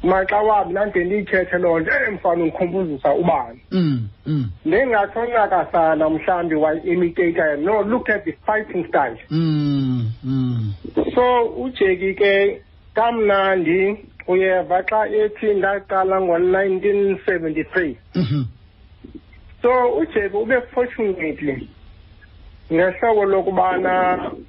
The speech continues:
Speaker 1: ufumane aba bantu bokuqala baqala la manqindi.
Speaker 2: Mm.
Speaker 1: Akwazi ukumbonisa uba, "Mfana,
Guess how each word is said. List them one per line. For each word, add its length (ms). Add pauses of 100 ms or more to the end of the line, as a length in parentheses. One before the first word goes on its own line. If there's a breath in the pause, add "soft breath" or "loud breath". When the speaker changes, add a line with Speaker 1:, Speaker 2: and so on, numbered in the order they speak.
(140)
Speaker 1:
ufumane 1200
aba 440
bantu 360
bokuqala 800
baqala 520
la 120
manqindi. 480
Speaker 2:
Mm. 920 (640)
Speaker 1:
Akwazi 600
ukumbonisa 1080
uba, 160
"Mfana, 760